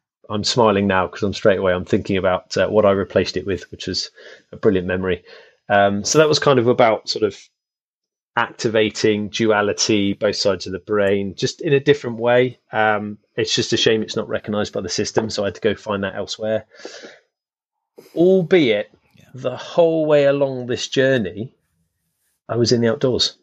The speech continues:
Speaker 1: Every opportunity I had, I was in the outdoors. I was around the campfire. I was back at my place in my little
Speaker 2: Mm.
Speaker 1: piece of woodland that I'd bought back in two thousand and twelve, coming back from somewhere. We were actually looking for a house move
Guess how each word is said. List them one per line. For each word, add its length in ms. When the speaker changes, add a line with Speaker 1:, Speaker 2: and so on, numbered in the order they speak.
Speaker 1:
Every 280
opportunity 560
I 80
had, 260
I 100
was 120
in 80
the 80
outdoors. 480
I 100
was 360
around 220
the 80
campfire. 540
I 60
was 140
back 240
at 80
my 180
place 480
in 100
my 140
little 240
Speaker 2:
Mm. 60
Speaker 1:
piece 180
of 80
woodland 400
that 100
I'd 140
bought 260
back 240
in 120
two 160
thousand 540
and 340
twelve, 580
coming 280
back 260
from 140
somewhere. 480
We 300
were 140
actually 240
looking 300
for 460
a 40
house 400
move 400